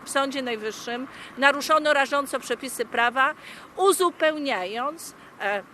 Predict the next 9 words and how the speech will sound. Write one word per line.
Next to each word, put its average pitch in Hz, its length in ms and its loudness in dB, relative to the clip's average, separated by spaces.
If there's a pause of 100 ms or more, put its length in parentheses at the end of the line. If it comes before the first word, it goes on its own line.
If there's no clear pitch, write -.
i 277 100 -4
to 302 140 8
mówię 339 320 -2
wprost, 226 600 2
uzupełniając 277 800 -2
dowody 269 480 2
w - 40 -16
trakcie 311 440 0
postępowania, 254 1120 2